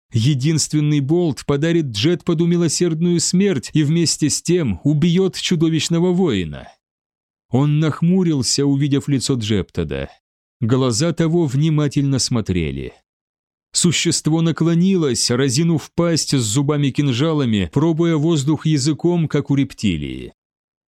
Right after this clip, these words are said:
Руки офицера всё ещё были свободны. По силовым когтям капитана Слейта с треском пробежала голубая молния. Конвульсивным усилием Джептад вскинул руку и вогнал сверкающие клинки глубоко в глотку тиранида.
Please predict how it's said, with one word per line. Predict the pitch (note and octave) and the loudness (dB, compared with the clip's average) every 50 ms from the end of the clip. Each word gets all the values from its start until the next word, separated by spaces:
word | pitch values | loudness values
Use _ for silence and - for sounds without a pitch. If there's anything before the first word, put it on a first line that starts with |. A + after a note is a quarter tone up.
| _ _ - | _ _ -2
Руки | - B2 C3 D#3+ E3+ C#3 - D#3+ D3+ | 0 0 2 2 0 0 0 0 0
офицера | C#3+ C#3 - - D#3 G#2+ - - F3 F3 F3 F3+ F3 | 0 -2 -2 -2 -2 -2 0 0 0 0 0 0 0
всё | - - - - D#3 E3 E3+ | -2 -2 -4 -2 0 0 0
ещё | E3+ E3 D3+ - - D#3+ | 0 0 -2 -2 -2 -2
были | C3 C3+ C3+ C3 | 0 0 0 0
свободны. | B2+ - - A#2 A2+ G2+ E2+ F2+ F2 E2 E2 D#2 D#2 C#2 C#2+ D2 C2 C2 - _ _ _ _ _ | 0 -2 0 -2 -2 -2 -2 -2 -2 -2 -4 -4 -8 -10 -10 -10 -12 -14 -16 _ _ _ _ _
По | - D3+ | -2 0
силовым | C#3 - E3 D3+ D#3 D3+ D3 E3 D#3 B2 | 0 0 0 0 0 0 0 0 0 0
когтям | - D3+ - - - E3+ E3+ E3 C#3+ | -2 -4 -4 -2 -4 -2 0 0 0
капитана | - D3 C3+ D#3+ C#3 - D#3+ D#3 D#3 D3 | -2 -2 -2 -2 -2 -2 -2 -2 0 -2
Слейта | - - D3+ D#3 F3 F3+ D#3+ B2+ - - F#2+ E2+ E2 | -2 -2 0 0 0 2 0 -2 -2 -4 -4 -2 -2
с | - - | -2 -4
треском | - - D#3+ E3+ G3 F3+ - - - F3+ E3+ D3 | 0 0 0 2 2 0 -2 -2 -2 -2 0 0
пробежала | - D#3+ D#3 D3 D#3 C3 A2+ E3 E3 E3 E3 D#3 | 0 0 0 0 0 0 0 -2 -2 0 -2 0
голубая | D3 D#3 D3+ C#3+ C3 C3+ C3+ C3 C3 C3+ | 0 0 0 0 0 0 0 0 0 0
молния. | C#3+ D3+ D3+ B2+ G2+ F2+ E2+ D#2 C#2 C2 B1+ C2 B1 _ _ _ _ _ _ _ _ _ _ _ _ _ _ _ | 0 0 0 0 -2 -2 -4 -6 -8 -8 -10 -12 -16 _ _ _ _ _ _ _ _ _ _ _ _ _ _ _
Конвульсивным | - D#3 D#3+ E3 E3+ F#3 E3+ - - - G3 F#3 F3+ F#3 F#3 F3+ | -2 0 2 2 2 2 2 0 0 0 0 2 2 2 2 2
усилием | F3 - - - G3 G3+ G3 F#3+ G3 F#3+ F#3 D3 B2 A2+ | 2 0 0 -2 0 0 2 2 0 0 0 -2 -4 -2
Джептад | G#2 G#2+ A#2+ F3 G3 - - - D#3 D3 | -2 0 0 0 0 0 -2 -2 -2 -2
вскинул | - - - - - F3 D#3+ D#3+ D3+ C#3 C3 | -2 -6 -6 -2 0 0 0 2 0 0 2
руку | C3+ F3 F#3+ E3+ - G#3 F3+ C3 - | 0 0 0 0 0 0 0 2 2
и | F#3+ A3 | 2 2
вогнал | G3+ E3+ G3 F#3 D3+ D#3+ E3 F3 F#3 F#3+ F3+ D#3+ | 2 2 0 0 0 0 0 0 0 0 0 0
сверкающие | - - F3+ F#3 E3 C#3 - F3+ F3+ F3 E3+ - - - F3+ E3+ D#3 | 0 0 0 0 0 0 0 0 0 2 0 0 -2 0 0 0 0
клинки | C#3 - D#3+ E3+ E3 D#3+ - - G3 G#3 | 0 0 0 0 0 0 0 0 0 2
глубоко | F3 C#3 D3+ E3+ G3+ F3 G3 F#3 - - G3+ G3+ G3 | 2 2 2 2 2 2 2 0 0 0 0 0 0
в | E3+ D3 | 0 -2
глотку | C3 C#3 D3+ F3 F3+ F3+ - - - E3 | -2 -2 0 0 0 0 -2 -2 -4 -4
тиранида. | - - D#3+ D#3 D3+ D3 B2+ A#2 G#2+ F#2+ F2+ D2 B1+ B1+ A#1+ - | -2 0 0 0 0 0 0 0 0 0 -2 -2 -6 -12 -14 -16